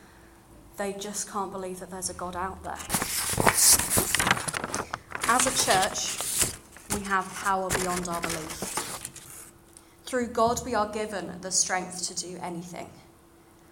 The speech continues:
So why aren't we using that strength to help the community? Just imagine what this city would look like if we could build relationships with all who are hungry.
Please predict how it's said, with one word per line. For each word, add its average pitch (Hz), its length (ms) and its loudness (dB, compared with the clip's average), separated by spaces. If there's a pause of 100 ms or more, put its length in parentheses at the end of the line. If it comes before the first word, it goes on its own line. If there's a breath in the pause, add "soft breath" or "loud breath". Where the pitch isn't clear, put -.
So 247 220 4
why 277 260 2
aren't 277 180 0
we 247 80 -6
using 247 500 -4
that 180 180 -2
strength - 640 -2 (520)
to 233 100 -4
help - 540 -4
the 196 80 -16
community? 185 640 -6 (1160 loud breath)
Just 320 240 4
imagine 285 720 2
what 226 220 -4
this 254 180 0
city 240 280 -2
would 208 200 -2
look 233 220 0
like 185 360 -4
if - 140 -10
we 226 120 -2
could - 260 -8
build 233 260 -2
relationships 220 840 -6
with 196 100 -8
all 196 220 -6
who 196 100 -6
are 190 80 0
hungry. 202 460 -6